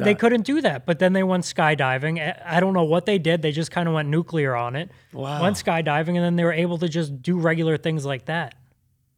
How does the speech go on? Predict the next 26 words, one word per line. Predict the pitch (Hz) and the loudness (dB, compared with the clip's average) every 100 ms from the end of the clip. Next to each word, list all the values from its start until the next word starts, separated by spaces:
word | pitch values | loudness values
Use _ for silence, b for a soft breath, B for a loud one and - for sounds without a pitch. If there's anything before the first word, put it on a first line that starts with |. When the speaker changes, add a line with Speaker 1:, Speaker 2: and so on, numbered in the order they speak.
| _ _ _ _ _ _ _ _ | _ _ _ _ _ _ _ _
Speaker 1:
It's | 175 - | -10 -6
crazy | 196 233 233 | -2 -2 0
how | 196 156 | -2 0
some | 180 170 | 0 0
people | 175 175 143 | 0 0 -2
work | 143 143 | -2 -2
out | 135 123 | -4 -6
fear. | - 165 135 110 - _ _ _ _ _ _ _ | -4 -4 -4 -8 -20 _ _ _ _ _ _ _
Speaker 2:
Wow. | - 175 | -6 0
Speaker 1:
But | 175 | 2
again, | 180 175 | 4 4
that's | 143 143 - 160 | 2 0 -4 -2
going | 156 151 | 0 2
back | 147 - | 0 -2
to | |
your | 147 | -6
point | 123 165 147 | -2 -2 -2
of | 127 | -4
facing | 175 180 127 | -4 -4 -8
it. | 113 123 | -14 -12
When | 160 156 | -2 0
I | 185 | 2
was | 185 | 2
a | 190 | 0
little | 190 175 | 0 0
kid, | 214 202 | 2 0